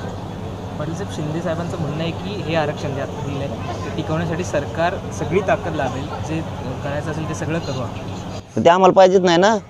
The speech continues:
Speaker 2: त्याचं स्वागत केलंय, काही जणांना पाहिजे होतं म्हणून. या गोरगरिबांच्या लढाईमुळेच हे आरक्षण मिळालेलं आहे. हे सगळं श्रेय गोरगरीब माझ्या मराठ्यांच्या लढाईचं आहे.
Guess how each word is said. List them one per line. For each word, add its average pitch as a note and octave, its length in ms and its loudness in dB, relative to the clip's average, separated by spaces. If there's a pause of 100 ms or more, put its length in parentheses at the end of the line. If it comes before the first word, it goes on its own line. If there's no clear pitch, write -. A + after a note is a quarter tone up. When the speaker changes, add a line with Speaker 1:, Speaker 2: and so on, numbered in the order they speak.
(1300)
Speaker 2:
त्याचं C#3 200 8
स्वागत F3 460 8
केलंय, G3 260 10
काही E3 240 8
जणांना E3+ 340 8
पाहिजे D#3+ 300 8
होतं D3+ 200 10
म्हणून. C#3 220 6 (300)
या C3 80 10
गोरगरिबांच्या D#3+ 760 10
लढाईमुळेच D#3+ 600 10
हे D3 200 10
आरक्षण D3 340 10
मिळालेलं A2+ 420 8
आहे. - 100 -10 (560)
हे C#3+ 60 10
सगळं E3 300 10
श्रेय E3 260 10
गोरगरीब D#3 460 10
माझ्या D3 260 8
मराठ्यांच्या C#3+ 480 8
लढाईचं A2+ 380 8
आहे. - 240 -16